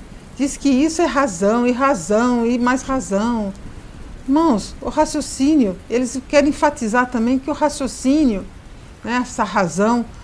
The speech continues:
não vem de Deus, né? Como se fosse isso, fosse,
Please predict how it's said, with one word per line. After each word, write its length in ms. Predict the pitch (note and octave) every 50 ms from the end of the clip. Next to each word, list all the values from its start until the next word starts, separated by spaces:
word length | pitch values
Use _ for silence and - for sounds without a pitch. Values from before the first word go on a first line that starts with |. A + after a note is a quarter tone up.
| - - - - - -
não 200 | B3+ C#4+ G#4 A#4
vem 280 | E4+ C#4+ D#4 E4+ G#4+ A4
de 120 | G#4 G4+
Deus, 560 | F4 C#4+ A#3 A#3+ B3+ C4+ C4 B3 - - - - - - - -
né? 220 | - G#3 A#3 B3+ B3+ - -
Como 140 | - D4+ D#4
se 140 | - - D4+
fosse 380 | - - D#4 D4+ - - D4+ D4
isso, 200 | D#4 - - -
fosse, 320 | - F4+ E4+ - E4+ D#4